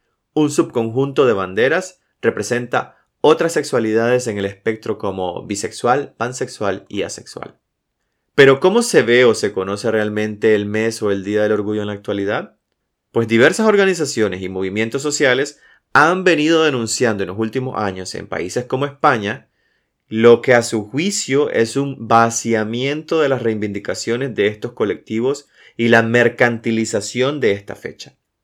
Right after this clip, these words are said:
En este sentido, defienden la celebración de un orgullo crítico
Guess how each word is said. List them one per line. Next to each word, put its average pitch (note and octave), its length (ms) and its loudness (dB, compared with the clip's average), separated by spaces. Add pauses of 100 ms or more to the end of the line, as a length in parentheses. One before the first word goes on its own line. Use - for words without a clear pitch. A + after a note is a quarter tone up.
(680)
En A2 140 -6
este C3+ 200 2
sentido, B2+ 640 -2 (200)
defienden C3 800 2
la A#2 100 2
celebración G#2 640 -2
de B2 80 -6
un B2 80 -4
orgullo A2+ 420 0
crítico C#3+ 560 -6